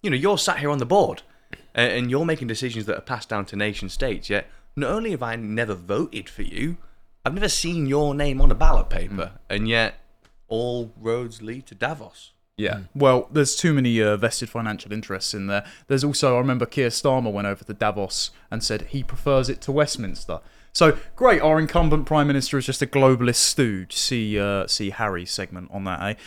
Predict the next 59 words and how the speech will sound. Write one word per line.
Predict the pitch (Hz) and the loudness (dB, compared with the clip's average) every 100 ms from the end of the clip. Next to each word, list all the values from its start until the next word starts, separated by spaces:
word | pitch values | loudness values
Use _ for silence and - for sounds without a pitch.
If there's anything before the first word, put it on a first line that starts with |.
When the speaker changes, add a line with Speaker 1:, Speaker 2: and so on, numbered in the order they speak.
| - - - | -20 -10 2
Speaker 2:
Um, | 139 143 - | 4 4 4
anyway, | 190 143 117 - | 4 6 6 6
so, | 185 151 - - | 6 4 4 4
on | 233 254 | 8 8
to | - | 6
who | 170 165 | 4 6
Miriam | 156 147 143 | 6 4 2
Cates | 151 135 | 2 2
is. | 151 120 | 2 -2
For | 156 | 0
those | 147 123 | 0 2
who | 113 | -2
aren't | 110 101 | -2 -4
really | 110 104 | -6 -4
familiar, | 98 - 113 123 113 90 104 - - | -6 -4 -2 0 0 0 -2 -6 -4
there's | 139 | 2
a | 143 | 2
brilliant | 147 175 143 113 | 6 6 6 4
Guardian | 156 147 139 120 104 | 6 8 8 4 -2
piece | 98 98 92 | -2 -4 -4
here, | - 95 | -4 0
and | 117 | 0
I | |
say | 151 160 | 2 2
brilliant | 147 135 110 - | 4 2 2 -4
'cause | 117 | -6
the | |
Guardian | 117 139 127 117 | 2 4 4 2
are | 117 | 0
really | 127 156 147 135 | 0 4 4 4
upset | - 135 - | 0 -2 0
about | 117 | 0
everything | 127 120 113 | -2 -2 -2
we | 110 | -2
actually | - - 107 | -4 -8 -4
like | 113 120 - | -2 -2 0
her | 139 | 0
for. | 131 147 160 - - - - | 2 2 2 -2 -20 -10 0
And | 151 | 4
the | |
thing | 202 | 6
I | 175 | 6
quite | 175 135 | 6 6
like | 123 113 | 4 2
about | 107 107 | 2 2
her | 101 | 2
is, | 107 107 - _ _ - | 0 -2 -6 _ _ -2
compared | 165 262 311 | 6 8 8
to | 302 | 6
all | 240 | 4
of | |
the | 151 | 6
other | 135 113 | 4 2
female | 117 98 | -2 -2
politicians | 92 95 - 101 95 - | -4 -6 -8 -14 -18 -20
that | 82 | _
we | 82 | -20
have, | 73 67 - - | -16 -16 -16 -10
and | 269 | -8